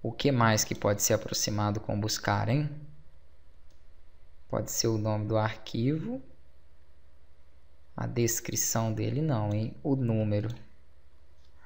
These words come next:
Número, like, buscar. Porque eu falei que poderia ser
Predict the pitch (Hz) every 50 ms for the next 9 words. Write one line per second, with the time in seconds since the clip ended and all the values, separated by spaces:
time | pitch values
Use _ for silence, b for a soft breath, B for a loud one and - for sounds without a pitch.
0 | b b b b b b b b - - - 127 120 120 117 113 110 110 113 120
1 | 127 139 170 214 - - - - - - - - - - - - - - - -
2 | - 131 120 104 104 104 104 - 117 123 139 135 - - - - - - - -
3 | - - - 110 104 107 - - - 117 117 113 107 110 120 120 - - - 113
4 | 127 -